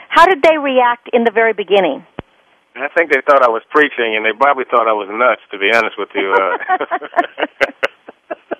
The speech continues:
Speaker 1: Uh,
Speaker 2: they
Speaker 1: but
Speaker 2: may have
Speaker 1: then
Speaker 2: even
Speaker 1: they
Speaker 2: deleted
Speaker 1: look
Speaker 2: some of
Speaker 1: forward
Speaker 2: them.
Speaker 1: to 'em, I bet.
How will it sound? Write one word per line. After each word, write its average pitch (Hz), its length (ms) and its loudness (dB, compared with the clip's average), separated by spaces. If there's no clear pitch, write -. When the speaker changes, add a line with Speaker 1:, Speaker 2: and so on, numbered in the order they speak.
Speaker 1:
Uh, - 640 0
Speaker 2:
they 123 80 2
Speaker 1:
but - 20 4
Speaker 2:
may 151 140 2
have 135 80 0
Speaker 1:
then 143 100 -2
Speaker 2:
even 123 220 -2
Speaker 1:
they 123 80 6
Speaker 2:
deleted 135 340 2
Speaker 1:
look 359 80 -4
Speaker 2:
some 110 140 -4
of 107 80 -2
Speaker 1:
forward 392 320 -2
Speaker 2:
them. 330 80 -4
Speaker 1:
to - 0 -
'em, 208 160 -4
I 190 80 -2
bet. 175 280 0